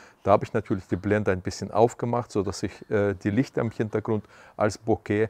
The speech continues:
darstellen kann. Und wir haben jetzt hier Garten gerade Kirschenblüten. Ja, also das ist japanische Kirche, <laughs> Kirche, Kirsche, die bei uns hier wächst. Also die ist wunderschön. Und damit kann man natürlich auch sowas fotografieren. Die Fotos seht ihr natürlich auch eingeblendet.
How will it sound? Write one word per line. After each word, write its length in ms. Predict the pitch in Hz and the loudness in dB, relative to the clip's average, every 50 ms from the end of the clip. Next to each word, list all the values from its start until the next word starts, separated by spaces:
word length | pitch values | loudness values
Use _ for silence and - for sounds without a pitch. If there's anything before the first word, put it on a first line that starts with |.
| - _ _ - | -4 _ _ 4
darstellen 480 | - 104 120 - - - 110 87 - - | 8 8 8 8 6 -2 -2 -2 -4 -6
kann. 200 | - - - - - _ _ _ _ - | -10 -12 -12 -12 -14 _ _ _ _ 0
Und 200 | - 170 196 - | 2 2 4 6
wir 140 | 175 160 143 | 6 8 10
haben 180 | 156 170 175 170 | 10 10 10 8
jetzt 200 | 160 147 - - | 2 2 2 2
hier 140 | 160 151 | 2 2
Garten 380 | 127 - 131 151 156 - - 147 | 6 8 8 8 8 6 2 0
gerade 360 | 131 139 135 135 131 123 123 | 2 4 4 4 4 4 2
Kirschenblüten. 800 | - - - 156 165 - - 170 151 165 165 175 - - 208 190 _ - - - - - - - - - - | -2 2 2 2 2 2 -4 -6 -2 2 2 0 0 0 -6 -6 _ -12 -20 -20 -20 -20 -20 -20 -20 -4 4
Ja, 100 | - 123 | 8 8
also 180 | 110 101 - 120 | 8 8 6 4
das 240 | 113 131 123 - - | 4 4 2 2 2
ist 120 | - - | 2 4
japanische 480 | 131 123 - - 147 147 131 - - 127 | 4 4 6 4 4 4 2 0 -2 -6
Kirche, 500 | - - - 156 170 - - 185 175 - _ _ _ - | -2 2 2 2 2 2 -2 -4 -4 -4 _ _ _ -12
<laughs> 340 | - - - - 143 - - | -10 -10 -6 -6 -6 -6 -6
Kirche, 460 | - - 160 175 165 - - 175 151 - _ - | -2 0 0 0 0 0 -2 -4 -4 -4 _ 0
Kirsche, 400 | - 151 160 165 - - 170 - - - - - - - | 6 6 6 6 4 -4 -6 -6 -8 -20 -20 -14 -6 -2
die 60 | 127 | 0
bei 140 | 117 120 120 | 4 4 4
uns 160 | 120 120 110 | 4 4 -2
hier 200 | - - 117 98 | -2 -2 0 4
wächst. 280 | 110 117 113 - - - | 4 2 2 2 -2 -2
Also 140 | 104 104 98 | 0 0 2
die 100 | 101 113 | 2 2
ist 160 | 117 - - | 2 2 0
wunderschön. 560 | 123 123 123 113 110 104 - - 117 131 151 - - - - - - _ _ - | -2 -2 2 2 0 0 2 2 4 4 2 0 -8 -18 -20 -20 -20 _ _ 2
Und 280 | - 127 147 160 - - _ - - | 4 4 4 4 0 -6 _ -6 -4
damit 340 | 104 104 107 120 127 - | -2 -2 0 -2 -2 -2
kann 160 | - 117 117 120 | -2 -2 -2 -2
man 100 | 107 104 | -2 -4
natürlich 540 | 104 98 - - 104 101 101 - - - | -6 -6 -4 -2 -2 -2 -2 -6 -6 -6
auch 200 | - 92 95 92 | -2 -2 -2 -2
sowas 360 | - - 110 110 117 113 - - | 0 6 8 10 10 10 8 6
fotografieren. 680 | - 95 - 90 85 - 92 85 - - 85 82 82 - | -6 -6 -6 -6 -4 -4 -4 -4 -4 -6 -8 -8 -8 -10
Die 100 | 98 92 | -10 -4
Fotos 360 | - 110 107 - 101 90 - | -2 -2 -2 -2 -4 -8 -6
seht 180 | - 92 - | -8 -8 -8
ihr 60 | 92 90 | -8 -8
natürlich 420 | 90 82 - - 90 80 - - | -8 -8 -8 -8 -8 -6 -4 -2
auch 180 | 98 95 - - | -2 -2 0 0
eingeblendet. 560 | 101 101 101 92 92 101 92 82 80 - | -2 -2 -2 -4 -2 -2 -2 -2 -4 -10